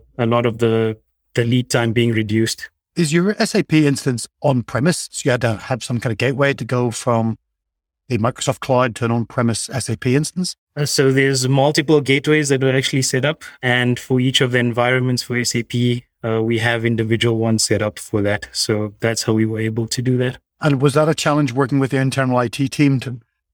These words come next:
Speaker 2: to expose those gateways and, and punch a hole through firewalls and all that kind of stuff?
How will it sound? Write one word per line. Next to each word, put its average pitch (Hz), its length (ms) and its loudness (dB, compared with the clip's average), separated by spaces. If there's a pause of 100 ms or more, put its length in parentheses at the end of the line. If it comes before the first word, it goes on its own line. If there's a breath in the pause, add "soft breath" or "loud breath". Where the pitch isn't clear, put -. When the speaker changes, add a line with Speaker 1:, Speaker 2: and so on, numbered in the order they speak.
Speaker 2:
to - 80 -2
expose 139 420 -2
those 127 140 -2
gateways 135 500 0
and, 120 200 -2
and 117 140 -10
punch - 240 -2
a 123 40 -6
hole 131 200 2
through 135 160 -2
firewalls 131 720 0
and 120 100 -2
all 117 100 0
that 135 140 0
kind 143 120 2
of 135 60 -2
stuff? - 220 -12